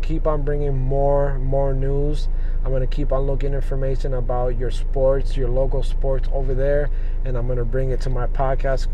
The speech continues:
so people can know. I really appreciate it. Thank you so much. If you wanna support my podcast, please click on the support button, and you could donate whatever comes from your heart. I appreciate it. Everything will go for my podcast.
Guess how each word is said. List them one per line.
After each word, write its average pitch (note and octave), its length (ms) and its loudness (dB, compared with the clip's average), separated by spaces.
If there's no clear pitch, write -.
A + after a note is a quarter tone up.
so B2+ 180 0
people C#3+ 320 0
can D3 180 -2
know. C#3+ 280 -2
I C3 80 -2
really C3 240 0
appreciate D#3 500 0
it. D#3 180 4
Thank C#3+ 180 0
you C#3 80 -2
so C#3+ 180 -2
much. C#3+ 280 0
If B2+ 120 0
you C3+ 120 0
wanna C#3 200 0
support C3+ 340 0
my B2+ 140 0
podcast, D3 720 0
please F#3+ 300 2
click C#3 280 0
on B2 140 0
the B2 100 0
support B2+ 520 0
button, B2+ 360 -2
and C#3 160 0
you C#3 80 0
could C3 160 0
donate C3+ 340 0
whatever D3 360 2
comes C#3+ 260 0
from C#3 240 0
your C3 100 0
heart. C3+ 280 0
I C3 140 -2
appreciate D3 580 -2
it. A2+ 40 0
Everything C3+ 420 0
will B2+ 100 0
go B2+ 180 0
for C3+ 160 0
my B2+ 180 0
podcast. B2+ 680 0